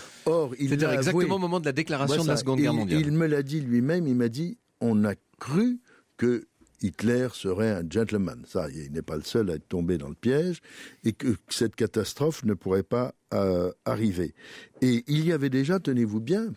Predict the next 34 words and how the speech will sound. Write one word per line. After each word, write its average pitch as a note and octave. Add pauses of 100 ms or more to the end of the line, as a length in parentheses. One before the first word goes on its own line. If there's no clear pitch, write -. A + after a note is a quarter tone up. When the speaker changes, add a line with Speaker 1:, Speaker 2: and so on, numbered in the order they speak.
(180)
Speaker 1:
pour G#2
ce -
projet C3+
du G2
festival F#2+ (240)
de D#2 (400)
Cannes, D#3+
enfin -
du G#2
film G3 (160)
Speaker 2:
Oui. C3
Speaker 1:
se B2+
déroulant G#2
à F#2+
Cannes, G#3+ (320)
six -
pays D3
présents, B2+
dont C#3+
les C#3
U D#3+
S -
A A2+
et A#2
l'Union C3
soviétique, A2 (400)
et B2
vingt-neuf E3+
films A#3
longs D3 (180)
et A#2+
courts C4
qui B2
étaient G3